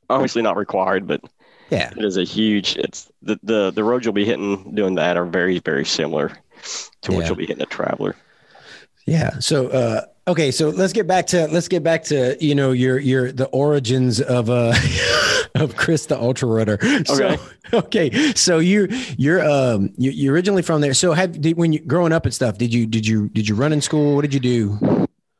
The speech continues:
Speaker 1: You know, I did. I ran, uh, track and cross country in high school.
Speaker 2: Okay. Didn't know that.
Speaker 1: And I think if, when somebody runs track and cross country in high school, you can get a good sense of their natural abilities.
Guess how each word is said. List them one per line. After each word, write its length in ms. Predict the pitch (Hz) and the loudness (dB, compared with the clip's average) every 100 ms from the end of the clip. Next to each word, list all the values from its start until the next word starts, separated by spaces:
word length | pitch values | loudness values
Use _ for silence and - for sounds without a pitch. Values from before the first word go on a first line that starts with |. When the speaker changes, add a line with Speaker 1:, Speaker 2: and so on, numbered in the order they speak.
| _ | _
Speaker 1:
You 80 | 226 | -2
know, 200 | 214 208 - | 0 0 -4
I 100 | - | -4
did. 260 | 156 135 147 135 _ | 0 2 0 -4 _
I 80 | 113 | -2
ran, 360 | 120 127 120 120 - _ | 2 2 0 -6 -14 _
uh, 200 | 120 101 - - | 0 2 0 -4
track 280 | - 123 110 | -2 0 0
and 120 | 110 | 0
cross 220 | 113 104 | 0 -2
country 200 | 107 104 | -2 -2
in 40 | 92 | -2
high 120 | 90 | -2
school. 140 | 92 160 | -2 -2
Speaker 2:
Okay. 240 | 151 175 - _ | -2 -4 -12 _
Didn't 180 | 107 113 | -2 2
know 240 | 110 104 101 | 2 0 -2
that. 40 | |
Speaker 1:
And 80 | - - _ _ _ - - - | -10 -12 _ _ _ -20 -20 -6
I 80 | - | -2
think 220 | 240 269 | 0 0
if, 120 | 240 - 82 _ _ _ - 135 | 0 -4 -20 _ _ _ -8 -6
when 160 | 147 139 | -4 -2
somebody 220 | 214 208 | 0 2
runs 220 | 156 139 | 2 0
track 220 | 151 139 | 0 -2
and 80 | 135 | -2
cross 160 | 135 - | -6 -4
country 220 | 127 117 | -4 -4
in 60 | |
high 200 | 101 110 110 | -2 -2 -2
school, 300 | - 85 92 | -4 -4 -2
you 160 | 113 | -2
can 200 | 117 117 | 0 0
get 120 | 147 | 0
a 60 | 165 | -2
good 200 | 120 120 | -2 -2
sense 680 | - 123 113 - - - - _ - | -2 0 0 -2 -2 -2 -4 _ -2
of 480 | 104 98 - - - | 0 0 -4 -16 -16
their 560 | 78 76 101 110 104 107 | -14 -8 -2 0 0 0
natural 440 | 104 101 101 69 | 0 -2 -4 -4
abilities. 680 | 90 90 69 60 64 - | -2 -2 -2 -2 0 -2